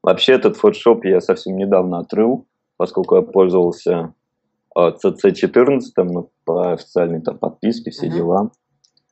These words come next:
Speaker 1: Вот. Но с каким-то обновлением они, короче, повысили системные требования для Photoshop. Теп-, у меня где-то, по-моему, двести пятьдесят шесть видюха, а они сделали, что нужно пятьсот двенадцать.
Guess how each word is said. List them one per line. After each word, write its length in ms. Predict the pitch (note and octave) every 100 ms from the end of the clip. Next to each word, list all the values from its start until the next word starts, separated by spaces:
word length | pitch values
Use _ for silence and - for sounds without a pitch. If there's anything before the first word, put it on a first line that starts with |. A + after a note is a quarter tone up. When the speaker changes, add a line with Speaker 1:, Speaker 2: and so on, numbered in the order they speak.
| _
Speaker 1:
Вот. 400 | F#2 F#2 F#2 F2+
Но 500 | G#2 G#2+ A2 G#2 G2
с 220 | - -
каким-то 420 | - G#2+ A2+ G#2 G#2
обновлением 720 | F#2+ G#2 G2+ A2 C3+ A#2 F#2+
они, 180 | F#2 F2+
короче, 300 | F2+ F2 -
повысили 420 | G2 G#2+ G#2 F#2
системные 500 | E2+ - - G2 F#2
требования 640 | E2+ G#2+ C3 A#2+ G2+ F2+
для 540 | F2 F#2 F2+ E2 E2 E2 _ _ _ _ -
Photoshop. 640 | F#2 - G2 F#2 F2 E2 _ _
Теп-, 260 | - - -
у 60 | A2
меня 280 | A2 G#2+ F#2+
где-то, 360 | F2 F#2+ -
по-моему, 280 | F2 F#2+ F#2
двести 180 | F#2+ -
пятьдесят 220 | - F#2
шесть 280 | C#3 E3 -
видюха, 540 | F#2 F#2+ F#2 F2 E2+ _ _ -
а 120 | -
они 240 | F2+ A2 B2+
сделали, 460 | F#2 G2 G#2+ F#2+
что 200 | - F2+
нужно 300 | F#2+ F#2+ F2
пятьсот 360 | - F2 F#2+ F#2
двенадцать. 640 | F#2 F#2+ F2 - D#2+ -